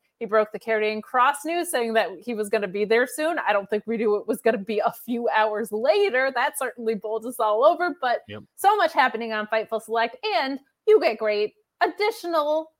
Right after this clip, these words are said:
Speaker 1: podcasts like my frequent co-host, uh, Alex Pulowski, doing your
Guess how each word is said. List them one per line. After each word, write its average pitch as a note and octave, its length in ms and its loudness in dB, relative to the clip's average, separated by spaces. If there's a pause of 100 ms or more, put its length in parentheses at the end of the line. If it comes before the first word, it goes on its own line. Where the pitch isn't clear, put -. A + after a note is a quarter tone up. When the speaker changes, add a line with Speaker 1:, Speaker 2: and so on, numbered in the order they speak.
(160)
Speaker 1:
podcasts C#4+ 760 0
like A#3 260 4 (300)
my A#3+ 420 2 (100)
frequent D#4+ 380 -4
co-host, C#4 680 0 (240)
uh, A3 300 6
Alex A#3+ 340 2
Pulowski, E4 600 0
doing C4 400 2
your A3+ 240 2